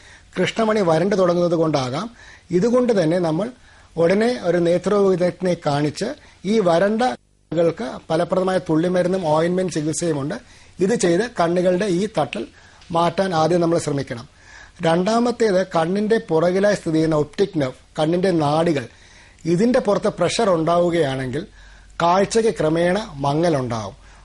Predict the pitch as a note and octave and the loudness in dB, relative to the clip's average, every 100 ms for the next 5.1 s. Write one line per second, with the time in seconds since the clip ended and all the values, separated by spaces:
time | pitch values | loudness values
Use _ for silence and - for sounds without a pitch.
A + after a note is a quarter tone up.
0 | D#3 E3+ G#3 A#3+ G#3+ F#3 F3+ E3+ F3+ A3+ | -4 0 2 2 2 2 2 2 2 2
1 | F#3 E3 F#3 D#3 D#3+ G3 A3+ F3+ E3+ F3 | 2 0 0 2 2 2 2 0 2 2
2 | F3 D3+ D#3 F3+ C#3+ C3 G3+ B3+ - - | 2 0 0 -2 -4 -4 -8 -12 -20 -20
3 | - - F3 G3+ G3+ A3 F3+ E3+ F3+ E3 | -18 -2 0 0 0 -2 0 0 0 0
4 | D3 F3+ F3+ F#3 D#3 D3+ D3+ C3 A#2+ D#3+ | 0 -2 -2 -2 0 0 0 -2 -6 -8
5 | B3 | -10